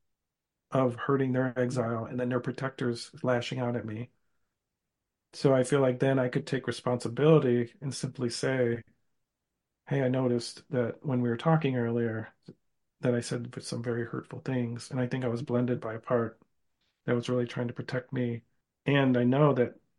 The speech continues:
there was an impact on you, like, even though that's one of my parts, and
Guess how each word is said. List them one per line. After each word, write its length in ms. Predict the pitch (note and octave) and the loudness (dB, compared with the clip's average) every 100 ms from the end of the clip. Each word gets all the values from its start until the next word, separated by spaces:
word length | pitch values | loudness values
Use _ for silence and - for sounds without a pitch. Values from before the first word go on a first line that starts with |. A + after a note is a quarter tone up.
| _ | _
there 100 | - | -2
was 100 | A#2+ A#2 | 0 4
an 60 | |
impact 440 | D#3+ F#3+ B2 A2+ B2+ | 4 4 2 -2 -4
on 160 | A#2+ | -2
you, 180 | A#2+ A#2 | 0 -2
like, 180 | A#2 A#2 | -2 -2
even 200 | C#3+ C#3 | 0 2
though 120 | C3 | 2
that's 200 | B2+ A#2+ | 2 0
one 180 | B2 B2 | 0 2
of 60 | |
my 100 | A#2+ | 0
parts, 400 | A2+ E3+ D3 A#2+ | 2 4 4 4
and 260 | B2+ A#2+ A#2 | 0 -2 -4